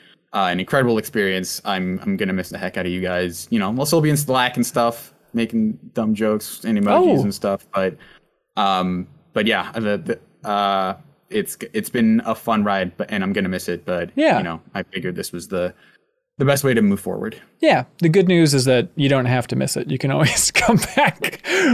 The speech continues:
Speaker 2: whenever
Speaker 1: Yeah.
Speaker 2: you want in any capacity that works for you. Yeah. We were, we were very lucky to have you for this long, for an outlet that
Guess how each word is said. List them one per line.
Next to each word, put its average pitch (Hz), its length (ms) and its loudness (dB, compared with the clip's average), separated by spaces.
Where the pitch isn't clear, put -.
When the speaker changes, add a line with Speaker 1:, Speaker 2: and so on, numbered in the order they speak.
Speaker 2:
whenever 185 380 6
Speaker 1:
Yeah. 175 100 8
Speaker 2:
you 160 60 6
want 160 220 6
in 151 100 4
any 151 160 8
capacity 139 600 6
that 120 160 4
works 123 240 2
for 123 100 0
you. 120 60 4
Yeah. 117 180 4
We 131 160 4
were, 123 120 6
we 135 140 4
were 143 100 6
very 220 280 6
lucky 214 240 4
to 185 80 6
have 160 240 4
you 151 320 6
for - 180 0
this 147 240 4
long, 127 320 0
for - 160 2
an 135 60 4
outlet 151 340 4
that 127 200 4